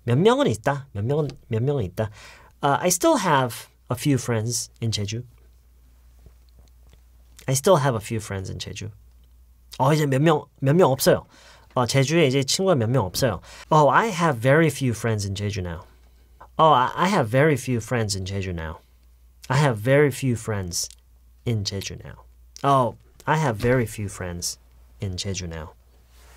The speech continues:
Oh, I have very few friends in Jeju now. I have very few friends left in Jeju now. 이렇게도 얘기할 수 있을 거야. Oh, I, I have very few friends left in Jeju now.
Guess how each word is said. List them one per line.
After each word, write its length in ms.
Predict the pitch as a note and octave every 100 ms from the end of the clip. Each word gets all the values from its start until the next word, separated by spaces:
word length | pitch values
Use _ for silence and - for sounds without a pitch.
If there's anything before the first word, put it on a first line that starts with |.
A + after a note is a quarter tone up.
| - -
Oh, 260 | B2 G#2+ F#2+ -
I 100 | C#3
have 220 | F3+ G#2
very 240 | A2+ D3+
few 220 | - G#2+ G2
friends 320 | F#2 F#2 F#2
in 80 | F2+
Jeju 280 | G#2 F2+
now. 200 | F2 E2+ - - - -
I 120 | - C3
have 220 | C3+ A2
very 320 | G#2+ D3 F3
few 240 | - C#3
friends 460 | A#2+ - A#2 A2+ -
left 440 | G2+ G2+ - - - _ _ _ _ _ _ -
in 200 | A2+ G2+
Jeju 400 | G#2 F#2+ E2+ E2+ _ _ -
now. 240 | E2+ C#2 - _ _
이렇게도 560 | - A#2 A2+ G#2+ E3 A#3+ -
얘기할 260 | - F#2+ F#2+
수 120 | -
있을 120 | -
거야. 140 | - - - - - - - -
Oh, 180 | D#3 B2+
I, 180 | A#2 A2 -
I 100 | E3
have 180 | D3 G#2
very 220 | A#2+ A2
few 220 | G2+ G2+
friends 380 | - F#2+ F2+ -
left 340 | F2+ E2+ - - -
in 120 | G2
Jeju 300 | F#2 F#2+ F2+
now. 240 | E2 D#2